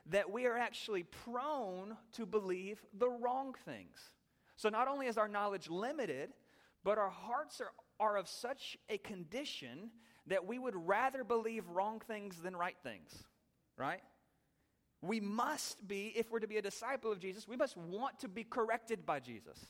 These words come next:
We must want to be taught by Jesus. We must want to grow in understanding. I had an important conversation with my four-year-old yesterday. He has gotten into the habit, and, and I can,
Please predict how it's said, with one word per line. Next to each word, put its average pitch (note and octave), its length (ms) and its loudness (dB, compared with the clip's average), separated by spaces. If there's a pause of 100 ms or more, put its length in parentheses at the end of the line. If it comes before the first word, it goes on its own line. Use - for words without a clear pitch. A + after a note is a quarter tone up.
(260)
We F#3 120 2
must A#3 180 -2
want A#3+ 360 2
to - 80 -6
be B3 140 -4
taught - 500 2
by D#3+ 140 6
Jesus. B2 340 -8
We F#3 60 -4
must B3 180 0 (160)
want G3+ 380 0
to B3+ 120 -4
grow G#3+ 640 4
in G#3+ 200 0
understanding. G3 540 -4
I E3 80 2
had G3 120 2
an F#3 160 4
important F#3+ 340 -4
conversation F#3 680 -6 (280)
with E3 300 -2
my D3+ 360 0 (260)
four-year-old C#3+ 760 0 (280)
yesterday. C3+ 680 0 (1400)
He G#3+ 140 -2
has F#3+ 200 0
gotten F3+ 440 0
into F#3 300 -6
the C#3+ 120 0
habit, D#3 420 2
and, D3+ 220 -4
and D#3 100 -4
I E3 60 -4
can, D3 280 -8